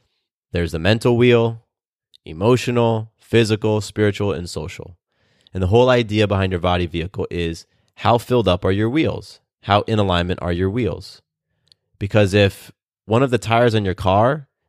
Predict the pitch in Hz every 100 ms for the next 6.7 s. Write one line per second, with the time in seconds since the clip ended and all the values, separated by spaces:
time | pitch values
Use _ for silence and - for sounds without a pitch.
0 | _ 95 85 104 95 82 90 107 139 147
1 | _ _ _ _ _ _ _ _ _ _
2 | _ - 90 90 90 87 95 90 82 87
3 | 85 82 _ - - - 107 107 98 90
4 | 82 92 110 95 80 76 85 101 117 123
5 | 107 131 117 151 110 - - 101 - -
6 | - 143 151 95 92 - -